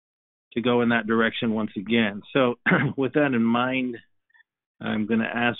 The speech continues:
Brother Jeremy to, uh, to read to us in the book of the prophet Ezekiel, uh, beginning with chapter six. And, uh, I want you to read, if you could, Brother Jeremy, uh,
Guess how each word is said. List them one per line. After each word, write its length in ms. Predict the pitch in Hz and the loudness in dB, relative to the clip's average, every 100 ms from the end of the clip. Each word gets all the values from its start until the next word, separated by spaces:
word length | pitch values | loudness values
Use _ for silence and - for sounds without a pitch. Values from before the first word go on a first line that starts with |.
| - | -2
Brother 260 | 123 110 98 | -2 0 0
Jeremy 480 | 117 123 123 120 110 - | 0 0 0 -2 -4 -6
to, 260 | 117 107 104 | -2 -2 -2
uh, 240 | 101 98 95 - _ _ _ _ - | -4 -4 -8 -14 _ _ _ _ -10
to 100 | 107 | -4
read 340 | 104 131 147 - | 0 2 2 0
to 220 | 117 113 | 0 0
us 100 | 104 - - | -2 -6 -8
in 200 | 113 113 | -4 0
the 220 | 107 104 98 | 0 0 -2
book 220 | - 127 - | -4 -4 -4
of 80 | |
the 80 | 107 | -6
prophet 380 | 107 123 120 110 | -2 0 0 -2
Ezekiel, 680 | 107 98 120 120 107 101 95 - _ _ _ _ _ _ - | -2 0 -2 0 -2 -2 -4 -12 _ _ _ _ _ _ -8
uh, 300 | 104 101 95 90 | -4 -2 -2 -4
beginning 440 | 98 92 107 113 101 | -6 -2 0 0 -2
with 140 | 98 _ _ | -6 _ _
chapter 400 | - 117 - - - - - | -2 0 0 -4 -10 -8 0
six. 220 | 127 123 - - - _ _ _ _ _ _ _ _ _ _ _ _ - | 0 0 -8 -20 -20 _ _ _ _ _ _ _ _ _ _ _ _ -6
And, 500 | 110 110 104 101 98 | -2 0 -2 -2 -2
uh, 360 | 101 101 101 95 - - | -2 -2 -4 -8 -12 -12
I 60 | 113 | -6
want 220 | 110 117 - | -4 -2 0
you 80 | |
to 100 | 147 | 2
read, 240 | 123 123 135 | 2 2 0
if 120 | 120 | -2
you 100 | 120 | -4
could, 240 | - 143 135 | -2 -2 2
Brother 280 | 147 135 113 | 2 2 2
Jeremy, 480 | 123 120 117 113 107 | 2 4 4 2 0
uh, 160 | 110 | -2